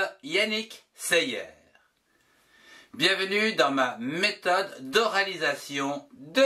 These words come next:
l'écriture syllabique. Voyons le son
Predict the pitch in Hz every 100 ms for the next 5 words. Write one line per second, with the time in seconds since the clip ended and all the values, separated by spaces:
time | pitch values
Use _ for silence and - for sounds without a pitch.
0 | 269 262 - 226 220 208 196 - 170 143
1 | 113 101 - _ 98 87 - _ _ _
2 | _ _ _ _ _ - 107 156 196 240
3 | 247 - - - 123 143 151 - 202 208
4 | -